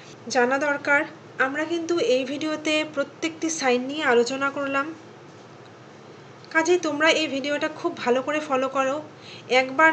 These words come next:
না হলে তোমরা বারবার এই ভিডিওটা দেখো। দেখলে পরে কিন্তু যখন তোমরা রোডে যাবে, তখন কিন্তু খুব easy হয়ে যাবে তোমাদের জন্য এই সাইনগুলো identify করা।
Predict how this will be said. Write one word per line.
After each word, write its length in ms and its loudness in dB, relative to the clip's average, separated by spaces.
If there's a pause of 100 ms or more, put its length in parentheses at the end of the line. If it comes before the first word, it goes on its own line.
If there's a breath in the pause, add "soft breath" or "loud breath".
না 140 4
হলে 160 0 (100)
তোমরা 200 -2 (120)
বারবার 320 6 (120)
এই 140 -2
ভিডিওটা 360 0 (100)
দেখো। 220 -4 (540 loud breath)
দেখলে 260 0 (100)
পরে 140 4 (100)
কিন্তু 240 -4
যখন 280 -4 (100)
তোমরা 200 -2
রোডে 380 0
যাবে, 220 -2 (420 loud breath)
তখন 240 0 (120)
কিন্তু 220 0 (160)
খুব 180 6 (220)
easy 260 6
হয়ে 200 4
যাবে 200 0 (380 loud breath)
তোমাদের 420 2
জন্য 160 -4 (460 loud breath)
এই 160 -2
সাইনগুলো 460 2 (360)
identify 600 2
করা। 200 -6